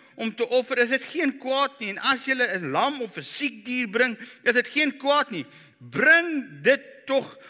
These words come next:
bring dit tog vir jou gouverneur as jy daai siek goed wil bring. Moenie na my toe nie. Sal hy 'n welgevalle aan jou hê of jou goedgesind wees?" sê die Here van die leerskare. Hy gaan nie. Hy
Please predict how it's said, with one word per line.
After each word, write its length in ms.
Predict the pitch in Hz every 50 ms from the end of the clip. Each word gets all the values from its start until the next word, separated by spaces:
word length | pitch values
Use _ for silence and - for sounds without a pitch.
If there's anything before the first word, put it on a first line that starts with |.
| - _ _
bring 360 | 151 156 - 480 494 494 403
dit 180 | 403 440 440 427
tog 200 | 440 392 - -
vir 140 | - 294
jou 140 | 262 269 370
gouverneur 680 | - - 359 370 294 359 311 294 330 415 494 453 370
as 120 | 185 175 180
jy 120 | 190 208
daai 200 | 190 190 196 202
siek 240 | 196 - 262 254 -
goed 260 | - - 247 220 180
wil 120 | 185 190 185
bring. 220 | 165 156 156 175
Moenie 280 | 220 440 508 508 494 440
na 60 | 302
my 220 | 190 175 165 170
toe 200 | - - - 135
nie. 200 | 123 127 175 214 - _ _ _ _ _ _ _ _ _ _ _ _
Sal 260 | - - 269 269 254 220 180
hy 160 | 165 208 269
'n 220 | 320 302 269 202
welgevalle 680 | 170 185 214 277 285 269 - 285 240 - 269 269 262 262
aan 160 | 247 254 240 202
jou 240 | 202 214 226 220
hê 500 | 185 165 170 196 220 254 269 254 - - - - - - - -
of 160 | - 202 170
jou 160 | 180 202 196
goedgesind 680 | 190 - - 277 269 - - 254 - - 262 254 214 180
wees?" 440 | 151 180 226 247 262 247 - - - _ _ _ _ -
sê 140 | - 226 214
die 80 | 208 202
Here 220 | 196 220 226 233 220
van 160 | 233 247 240
die 80 | 233
leerskare. 680 | 208 202 220 233 226 220 - - - 214 233 240 262 269 247 - - - - -
Hy 120 | 349 427 -
gaan 340 | - - 440 381 415 403 359
nie. 240 | 381 392 381 339 294 269 - - _ _ _ _ _ _ _ _ _ _ _ _ _ _ _ _ _ _ _ _ _ _ _ _ _ _ _ _ _ _ _ _ _ _ _ _ _ _ _ _ _ _ - 262
Hy 80 | 277